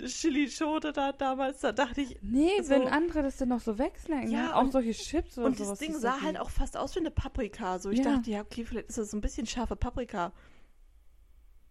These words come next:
Speaker 1: Mm-mm, das
Speaker 2: Nee.
Speaker 1: war Hölle. <laughs>
Speaker 2: Ja, das, also nee. Äh, also nee. Ja, also nee.
Speaker 1: Ja, also nee.
Speaker 2: Ja, also nein. <laughs> Nein, danke, nein.
Speaker 1: <laughs> Nein, danke.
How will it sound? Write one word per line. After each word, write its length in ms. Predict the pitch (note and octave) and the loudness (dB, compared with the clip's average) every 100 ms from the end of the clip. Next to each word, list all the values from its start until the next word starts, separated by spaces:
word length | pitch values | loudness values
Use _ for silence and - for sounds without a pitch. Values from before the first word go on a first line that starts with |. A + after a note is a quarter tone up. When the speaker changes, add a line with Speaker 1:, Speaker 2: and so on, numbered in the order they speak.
| _ - - | _ -16 -4
Speaker 1:
Mm-mm, 300 | A3+ G#3+ F#3 - - | 0 0 -2 -14 -8
das 200 | A#3 G3 | -2 0
Speaker 2:
Nee. 80 | G#3 | 2
Speaker 1:
war 220 | G3 F#3 | 0 0
Hölle. 380 | G#3 C4 A3+ A3 | 4 4 6 6
<laughs> 680 | - F#4+ - E4 - - - | 6 2 -4 0 0 -2 -6
Speaker 2:
Ja, 200 | - G#3+ | -2 -2
das, 220 | G#3+ G3+ | 0 -2
also 400 | F#3 - D#3+ F#3 | -4 -8 -8 -6
nee. 340 | F3 F3 F3 F3 - - - - - - - - - | -4 -4 -4 -8 -14 -18 -12 -10 -8 -8 -10 -12 -8
Äh, 120 | G3+ - | -8 0
also 260 | F#3+ F#3 | 0 0
nee. 340 | F3+ E3+ F3 - - - - | -2 -2 -4 -6 -16 -16 0
Ja, 200 | F#3+ F3+ | 2 4
also 300 | E3+ F3+ F3+ | 2 0 -6
nee. 260 | D#3+ D#3+ E3+ - G#3+ | -8 -10 -12 -12 -10
Speaker 1:
Ja, 380 | A#3+ A3+ A3+ A3+ | -8 -6 -6 -6
also 240 | G3+ G3 | -10 -14
nee. 320 | F3 D#3+ E3 G3 | -16 -8 -8 -8
Speaker 2:
Ja, 180 | F#3+ F#3+ | -12 -10
also 300 | F3+ F3 - | -6 -6 -6
nein. 360 | - D#3 D3 D3 - - | -4 -4 -6 -8 -10 -2
<laughs> 220 | G#3 - - - - - - | -2 -2 -10 -8 -8 -8 -6
Nein, 260 | G3+ A3 G#3 | -2 0 0
danke, 320 | G3 F3+ E3+ | -2 -2 -4
nein. 280 | D#3+ D3 D#3+ - | -4 -8 -10 -8
Speaker 1:
<laughs> 80 | |
Nein, 360 | - A3+ A#3 A#3+ | -6 -6 -6 -8
danke. 320 | - - - | -10 -12 -12